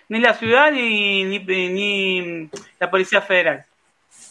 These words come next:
Es un quilombo que en algún momento tendría que corregir a alguien, ¿no? Pero eso ya pasa por Estado, ya directamente es Estado y, y el gobierno de la ciudad y San Lorenzo, que en el medio queda en el medio de ese, de esa disputa, ¿no?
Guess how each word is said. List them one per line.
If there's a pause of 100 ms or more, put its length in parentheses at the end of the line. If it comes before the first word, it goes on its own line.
Es
un
quilombo
que
en
algún
momento
tendría
que
corregir
a
alguien,
¿no?
Pero
eso
ya (220)
pasa
por
Estado,
ya
directamente
es
Estado
y, (340)
y
el
gobierno
de
la
ciudad
y
San
Lorenzo,
que
en
el
medio
queda
en
el
medio
de
ese,
de
esa
disputa,
¿no?